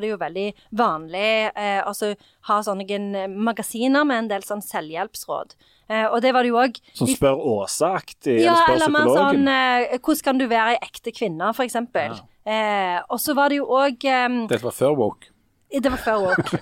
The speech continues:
Speaker 2: <laughs>
Speaker 1: Sånn attenhundretallet. Og på den tiden så var det jo også en del sånn selvhjelpsbøker for barn. For eksempel, det var sånn, eh, før barnelitteratur, altså den første typen barnelitteratur var jo sånn, hvordan kan du bli en god kristen?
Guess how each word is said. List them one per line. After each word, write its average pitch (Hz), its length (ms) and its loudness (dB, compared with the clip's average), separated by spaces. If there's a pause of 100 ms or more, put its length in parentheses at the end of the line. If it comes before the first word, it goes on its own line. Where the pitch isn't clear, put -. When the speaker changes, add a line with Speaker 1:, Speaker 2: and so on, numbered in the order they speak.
Speaker 2:
<laughs> - 160 -10
Speaker 1:
Sånn 285 160 4
attenhundretallet. 240 880 0
Og 277 160 2
på 302 80 4
den 370 320 2
tiden 349 240 -2
så - 140 -6
var 240 100 2
det 254 60 0
jo 240 100 0
også 277 240 2
en 262 140 -2
del 240 120 -2
sånn 262 220 -6
selvhjelpsbøker 208 1120 -8
for 220 120 -6
barn. 202 480 -2 (420)
For 247 80 2
eksempel, 254 400 2
det 226 80 -4
var 233 160 2
sånn, 233 260 0
eh, 220 560 -4
før 262 240 0
barnelitteratur, 254 720 -4
altså 220 240 -6
den 240 80 -8
første - 320 -10
typen 233 420 -4
barnelitteratur 233 720 -2
var 208 160 0
jo 214 60 -6
sånn, 214 220 0 (260)
hvordan 254 200 -6
kan 240 120 -2
du 214 60 -4
bli 208 180 -4
en 208 160 -4
god 208 160 -4
kristen? 269 640 0